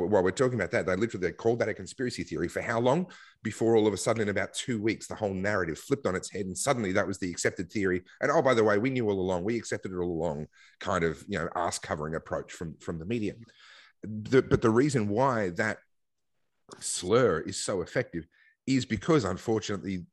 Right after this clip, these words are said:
we do have people who are pretty out there and going on about some pretty out there stuff that, I'm sorry, doesn't have anything resembling a substantial backing. And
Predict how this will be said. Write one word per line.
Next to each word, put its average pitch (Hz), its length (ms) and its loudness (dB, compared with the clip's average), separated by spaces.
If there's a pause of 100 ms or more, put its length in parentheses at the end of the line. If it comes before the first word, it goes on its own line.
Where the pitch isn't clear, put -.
(100)
we 98 180 -2
do 120 220 2
have 123 300 0
people 85 460 -6 (300)
who 104 180 0
are 85 220 -6
pretty 151 460 2
out 107 260 -6
there 71 340 -8 (400)
and 110 140 -6
going 123 260 2
on 117 120 2
about 104 280 -2
some 95 200 -6
pretty 147 420 2
out 107 260 -2
there 95 140 -4
stuff - 640 -2 (460)
that, 127 340 0 (120)
I'm 165 120 -2
sorry, 87 420 -2 (140)
doesn't 147 320 0
have 107 440 -6 (600)
anything 147 420 -2
resembling 127 600 0
a 95 40 -2
substantial 90 840 -6
backing. 113 420 -4 (480)
And 131 260 -2